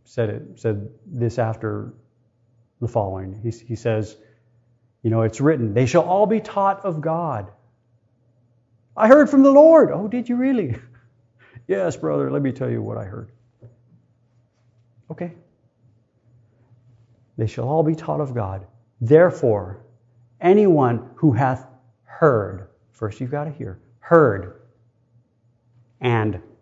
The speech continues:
learned of the Father cometh to me." Have I heard?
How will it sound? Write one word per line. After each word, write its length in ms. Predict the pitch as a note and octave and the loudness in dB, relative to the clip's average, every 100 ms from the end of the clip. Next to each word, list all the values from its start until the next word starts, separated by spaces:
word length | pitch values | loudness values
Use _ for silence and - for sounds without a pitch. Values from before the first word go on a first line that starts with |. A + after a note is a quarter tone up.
| - | -12
learned 960 | G2 G2+ A#2+ C4+ F#3+ C3+ B2+ B2 - - _ _ _ _ _ _ _ _ _ _ _ _ - | -6 0 6 8 8 6 4 2 -4 -14 _ _ _ _ _ _ _ _ _ _ _ _ -8
of 100 | A#2 | -6
the 60 | A#2 | -4
Father 560 | B2 A2+ C3 E3+ D#3+ _ _ _ _ _ _ _ _ _ _ _ _ _ _ _ _ _ _ _ _ _ _ _ | -2 0 -2 -4 -10 _ _ _ _ _ _ _ _ _ _ _ _ _ _ _ _ _ _ _ _ _ _ _
cometh 640 | - G#3 D#3+ G2 G2+ - _ _ _ _ _ _ _ _ _ | -14 -8 -6 -6 -10 -18 _ _ _ _ _ _ _ _ _
to 140 | D#3+ | -12
me." 180 | B2 E2 - _ _ _ _ _ _ _ _ _ _ _ _ _ _ _ _ _ _ _ _ _ _ _ _ _ _ _ _ _ _ _ _ _ _ _ _ _ _ _ _ _ _ _ _ _ - | -10 -10 -16 _ _ _ _ _ _ _ _ _ _ _ _ _ _ _ _ _ _ _ _ _ _ _ _ _ _ _ _ _ _ _ _ _ _ _ _ _ _ _ _ _ _ _ _ _ -16
Have 120 | G#2 | -12
I 140 | G#2+ | -10
heard? 440 | G#2+ A2+ B2 B2 | -8 -8 -8 -12